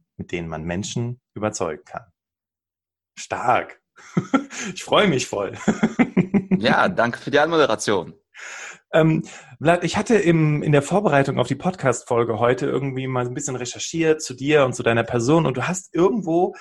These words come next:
Speaker 1: in einem Interview auch gesagt, dass auch du ab und zu immer mal wieder reinfällst auf Manipulation. Und, äh, du führst sogar Buch, habe ich gehört.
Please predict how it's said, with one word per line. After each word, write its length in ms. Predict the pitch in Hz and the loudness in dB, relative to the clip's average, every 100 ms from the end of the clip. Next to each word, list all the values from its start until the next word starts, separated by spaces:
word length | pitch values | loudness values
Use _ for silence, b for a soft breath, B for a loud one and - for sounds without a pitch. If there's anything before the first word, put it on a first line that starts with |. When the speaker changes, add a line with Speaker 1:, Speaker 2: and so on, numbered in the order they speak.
| B _ | B _
Speaker 1:
in 120 | 143 | -4
einem 100 | 139 | -2
Interview 400 | 156 185 175 160 | -4 -4 -6 -6
auch 200 | 147 147 | -8 -8
gesagt, 380 | 147 143 151 - | -8 -6 -6 -6
dass 160 | 135 - | -8 -6
auch 140 | 127 | -6
du 300 | - 202 165 | -2 0 2
ab 200 | - 135 | 2 0
und 160 | 135 127 | -2 -4
zu 320 | - 135 127 | -2 -2 -2
immer 240 | 135 131 120 | -2 0 0
mal 200 | 113 110 | -2 -4
wieder 360 | 107 104 101 - | -4 -4 -4 -4
reinfällst 680 | 107 131 131 - 92 92 - | -2 -2 -4 -4 -4 -4 -6
auf 160 | 104 | -6
Manipulation. 1080 | 104 98 92 - 90 - - - 92 107 139 B B B B | -2 -2 -2 -6 -6 -6 -8 -4 -2 -2 -4 B B B B
Und, 420 | - 120 117 120 127 | 0 2 4 2 4
äh, 160 | 117 | 4
du 100 | 117 | 2
führst 340 | - 180 185 - | 2 2 2 -2
sogar 260 | 123 110 - | 0 -2 -2
Buch, 380 | 131 202 - - | -2 -2 -2 -4
habe 160 | 175 | -4
ich 160 | 190 - | -4 -6
gehört. 480 | 185 185 214 240 | -4 -4 -4 -6